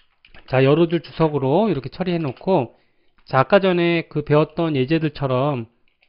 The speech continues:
이렇게 디아이브이를 클릭하면, 근데 이런 식으로 작성이 될 때 보통의 경우에는 여기다가 펑션문이 이렇게 처리되는데 이걸 보통 저희가 얘기할 때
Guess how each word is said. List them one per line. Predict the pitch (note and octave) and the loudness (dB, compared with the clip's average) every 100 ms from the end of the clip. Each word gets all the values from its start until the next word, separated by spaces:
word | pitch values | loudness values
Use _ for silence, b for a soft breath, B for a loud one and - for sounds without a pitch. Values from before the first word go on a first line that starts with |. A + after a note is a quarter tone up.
| _ _ _ - - C3 | _ _ _ -20 -20 -12
이렇게 | B2 _ - F3+ G3+ A3 - | -14 _ -6 -2 0 -2 -6
디아이브이를 | - C3+ D3 C#3+ C3+ C3+ C3 C#3 C3+ | -2 0 0 -2 -6 -6 -4 -4 -6
클릭하면, | - G3+ F#3+ D3 C3 C3 F3 G#3+ A#3+ A#3+ _ _ _ _ _ _ _ _ _ _ _ _ _ _ - | -6 -6 -6 -8 -8 -6 -4 -4 -8 -14 _ _ _ _ _ _ _ _ _ _ _ _ _ _ -10
근데 | F#3 | 2
이런 | F3 F#3+ A3+ | 4 6 4
식으로 | G#3+ G3 | -2 -4
작성이 | F#3+ - G#3 G3+ | -6 -6 -4 0
될 | E3 D3 | -2 0
때 | G#3 F3 A#2 - _ | 2 2 -2 -10 _
보통의 | F3+ - A3 G#3+ | -8 -4 -4 -2
경우에는 | F#3+ F#3 F3+ F3 F3+ G#3+ A#3+ B3 - _ _ _ _ _ _ _ _ _ - | -2 0 0 0 0 -2 -2 -6 -12 _ _ _ _ _ _ _ _ _ -4
여기다가 | D#3+ A3+ A3 G#3 | 0 4 6 4
펑션문이 | B3+ C#4+ D4 C4+ B3 | 0 0 2 2 0
이렇게 | B3 - D3+ | 0 -2 -6
처리되는데 | G3+ G3 D#3 A#2+ B2 F3 A#2+ | -6 -2 -2 -2 -2 0 0
이걸 | D3 F#3+ | 0 0
보통 | D#3+ F#3+ E3 | -2 -6 -4
저희가 | C#3 C#3 D3+ | -2 0 0
얘기할 | B2+ C#3+ C#3 | 0 0 0
때 | - D#3+ F#3 | 0 0 0